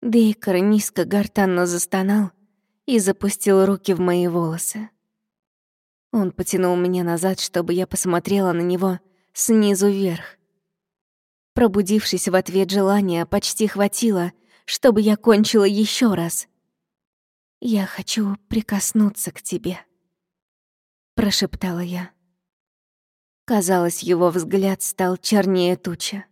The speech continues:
«Найра». Он зарычал в знак предупреждения, но от этого я только сильнее возбудилась.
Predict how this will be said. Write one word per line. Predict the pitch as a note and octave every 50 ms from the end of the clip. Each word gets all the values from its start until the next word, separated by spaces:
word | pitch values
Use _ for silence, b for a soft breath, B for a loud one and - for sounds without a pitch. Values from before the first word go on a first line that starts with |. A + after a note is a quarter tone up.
| _ _ _ _ _ _ _ _ _ _ _ _ _ _ _ _ _ _ _ _ _ _ _ _ _ _ _ _ _ -
«Найра». | - F3+ D#3+ D3 D3+ D3+ - - - - - - A3 A3+ - _ _ _ _ _ _ _ _ _ _ _ _ _ _ _ _ _ _ _ _ _ _ _ _ _ _ _ _ -
Он | A#3+ A3 G#3 G3+
зарычал | F#3+ F3 F#3+ F#3+ F#3 F#3 F3 - - G#3+ G3+ G3 F#3
в | E3
знак | F3+ E3 F#3 F3 E3+ E3 _ -
предупреждения, | G#3 F#3 F3+ F#3+ F#3 - - F3 F3+ F3+ F3+ E3+ G3 G#3+ A3 G#3 F#3 F3 E3+ E3+ E3 E3+ F3 _ _ _ _ _ _ _ _ -
но | B3+ B3 A3
от | G3+ G3+ -
этого | G3+ G3+ - G3+ F3+
я | F#3+ F3+ F#3 F#3
только | - F#3+ F3 F3 - G3+
сильнее | G3 - - F#3+ F3+ F#3+ F#3 F3+ F3 F3
возбудилась. | E3 F3+ F3 E3+ E3 F#3+ F3+ E3 F3+ E3+ D3 D#3 E3 - - -